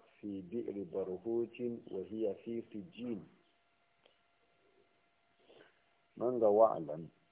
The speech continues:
جبئي أن أرواح الشهداء،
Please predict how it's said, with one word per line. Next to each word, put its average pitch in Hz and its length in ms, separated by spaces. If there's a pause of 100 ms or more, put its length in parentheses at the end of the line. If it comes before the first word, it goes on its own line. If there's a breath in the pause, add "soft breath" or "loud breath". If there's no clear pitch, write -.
(1120)
جبئي 113 560 (1160)
أن 120 240
أرواح 92 580
الشهداء، 92 680